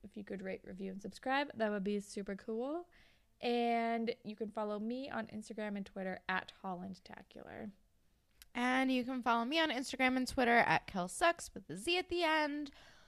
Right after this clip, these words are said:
Speaker 2: Or you can follow my bad stock photography Instagram account, Y dot stock. And, um, Holland, what do you wanna recommend to the people?
Speaker 1: Guys,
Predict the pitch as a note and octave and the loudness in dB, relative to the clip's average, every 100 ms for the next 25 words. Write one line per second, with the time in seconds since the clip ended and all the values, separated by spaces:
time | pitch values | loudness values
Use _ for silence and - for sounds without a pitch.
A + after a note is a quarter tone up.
0 | _ - - E4 E4 D#4+ D#4 D#4 C#4+ C4+ | _ -8 0 6 8 8 6 4 0 -2
1 | B3 B3 B3 B3 B3 A3+ A3+ A3+ A3 A3 | -2 2 4 4 4 2 2 4 2 4
2 | A3 G#3+ A3 G#3+ - A#3 A3 - A#3+ A3 | 6 6 6 2 0 2 2 0 0 2
3 | G#3 G3+ - G#3 G#3 G#3 G3+ - G3+ G3+ | 2 -2 -2 0 2 2 0 0 0 0
4 | G3+ G#3+ G3+ F#3 - F#3 E3+ E3+ E3+ D#3+ | 0 0 2 0 0 4 4 4 2 2
5 | D3+ - - C4+ C#4 - - - - - | 2 -2 0 2 2 -4 -20 -20 -20 -20
6 | _ - A3+ A3+ A3+ A3 - A#3 A3+ A#3 | _ -6 -2 0 -2 -4 -2 0 0 0
7 | A#3+ - A#3+ D#4 D4 C#4 B3+ C4 C4 C4 | -4 -6 -6 -4 -4 -4 -6 -4 -4 -4
8 | B3+ B3+ B3+ B3+ B3+ - C#4+ C4+ G3+ - | -4 -6 -6 -6 -6 -8 -6 -6 -8 -8
9 | G#3+ G#3+ A#3 C4+ - G3 - _ _ _ | -8 -6 -6 -6 -6 -10 -12 _ _ _
10 | A3 G3 G#3+ | 4 6 6